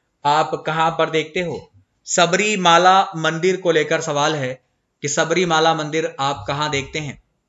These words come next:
तो ये जो मंदिर है वो आपको केरला में दिखाई पड़ेगा।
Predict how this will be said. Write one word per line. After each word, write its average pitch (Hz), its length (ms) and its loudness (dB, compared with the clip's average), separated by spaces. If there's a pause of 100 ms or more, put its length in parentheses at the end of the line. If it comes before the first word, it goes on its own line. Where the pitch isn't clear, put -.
(120)
तो 156 80 -4
ये 170 120 4
जो 185 120 2
मंदिर 190 380 4
है 165 300 2 (320)
वो 147 80 0
आपको 165 360 2
केरला 170 440 0
में 165 160 -2
दिखाई 147 320 -2
पड़ेगा। 123 420 -8